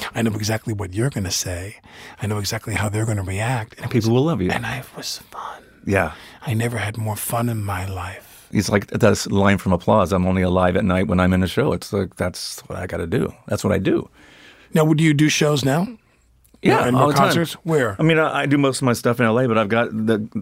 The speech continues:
Speaker 2: thing about living there, like, the last ten years, I got to play roles that I never w-,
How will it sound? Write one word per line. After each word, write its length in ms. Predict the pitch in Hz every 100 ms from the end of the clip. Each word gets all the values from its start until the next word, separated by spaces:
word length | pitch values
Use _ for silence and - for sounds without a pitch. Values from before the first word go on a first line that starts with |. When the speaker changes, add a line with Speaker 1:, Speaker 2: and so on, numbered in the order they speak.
| - _
Speaker 2:
thing 160 | - 131
about 180 | 107 107
living 260 | 113 123
there, 300 | 98 95 101 - - - -
like, 200 | 107 95
the 80 |
last 340 | 101 101 - - _ _ -
ten 200 | 101 95
years, 240 | 95 95
I 60 | 95
got 220 | 104 98
to 100 | 101
play 240 | 98 113 101
roles 320 | 107 107 101 - - - - _
that 600 | 92 101 104 - - - - - -
I 120 | 104
never 220 | 104 107
w-, 220 | 104 104